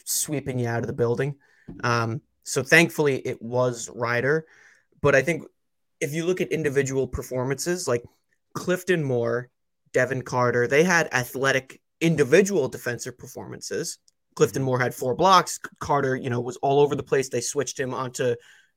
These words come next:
Speaker 1: uh, Murray Junior and shut him down in the
Speaker 2: Five
Speaker 1: second half.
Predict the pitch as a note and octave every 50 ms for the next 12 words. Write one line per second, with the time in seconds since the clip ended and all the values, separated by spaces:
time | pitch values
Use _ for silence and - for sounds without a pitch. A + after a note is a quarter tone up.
0 | _ - B2 A#2+ A2+ A2+ A#2 C3 B2+ A#2+ A#2 A2+ - D3 D3+ D#3 D#3 D3+ D3 C#3
1 | C3 A2+ - B2+ A#2+ A#2 - - C#3+ B2+ A#2+ C3+ B2 A#2+ B2 B2 B2 A#2 A2+ C3+
2 | D3 C3 B2 - B2+ B2+ C3+ C3+ C3+ C#3+ D3+ - - -